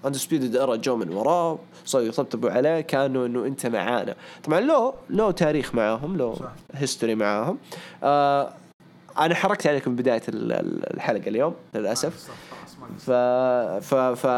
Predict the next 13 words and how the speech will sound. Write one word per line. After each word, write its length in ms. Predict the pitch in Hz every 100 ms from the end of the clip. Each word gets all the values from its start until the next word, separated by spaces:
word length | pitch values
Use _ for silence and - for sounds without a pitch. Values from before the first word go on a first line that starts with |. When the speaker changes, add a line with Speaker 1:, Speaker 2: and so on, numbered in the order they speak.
| 123 110 - -
Speaker 1:
واضح 440 | - 185 202 156 160
انه 240 | 151 151 139
الشيء 200 | - 190
اللي 100 | 151
كنا 200 | 175 147
نتكلم 300 | - - 127
عنه 140 | 147
من 120 | 123
زمان، 420 | 110 120 143 143
انه 380 | - 120 110 127
Authors 180 | 135 127
of 80 | 120 -
Pain 180 | 139